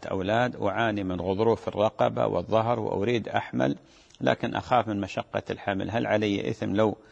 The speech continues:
وقفت فكرة الحمل مع أن عمري اثنين وأربعين سنة؟" أختي أم حسن من ليبيا، بارك الله فيك ورضي عنك وشفاك الله وعافاك،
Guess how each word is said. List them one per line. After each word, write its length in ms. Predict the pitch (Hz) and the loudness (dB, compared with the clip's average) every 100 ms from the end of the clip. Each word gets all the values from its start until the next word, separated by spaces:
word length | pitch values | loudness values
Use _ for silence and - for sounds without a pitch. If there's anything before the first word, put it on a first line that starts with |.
| - _ - | -20 _ -2
وقفت 420 | 107 - 127 - | 0 2 -2 0
فكرة 360 | 117 - 110 - | -6 -2 -4 -4
الحمل 720 | 95 - - - 120 107 92 | -6 -8 -10 -2 0 0 -2
مع 320 | 98 98 104 | -2 0 0
أن 140 | 104 101 | 0 -2
عمري 500 | 95 113 107 117 131 - - _ - | 0 0 2 0 0 -8 -20 _ -6
اثنين 420 | - - 117 117 107 | -4 -2 0 2 2
وأربعين 600 | 104 101 98 101 104 - | 0 2 2 2 0 -4
سنة؟" 340 | - 113 71 - _ _ _ - | 0 0 0 -8 _ _ _ 0
أختي 380 | 170 - - 143 | 0 0 -2 0
أم 120 | 117 | 0
حسن 380 | - 139 - 127 | -2 -2 0 0
من 280 | 101 101 113 | 2 0 -2
ليبيا، 480 | - 110 113 98 95 | -4 -2 0 2 2
بارك 400 | 113 95 78 - | 4 2 0 -4
الله 280 | 92 85 | -2 -2
فيك 320 | 78 139 139 - | 0 0 0 0
ورضي 480 | 135 107 110 98 92 | 0 2 0 0 0
عنك 340 | 90 127 - | 0 -2 -2
وشفاك 560 | 139 - 131 139 123 110 | -2 -2 0 2 0 -2
الله 300 | 98 101 92 | -2 0 0
وعافاك، 640 | 95 90 90 127 95 92 | -2 -2 2 2 0 -10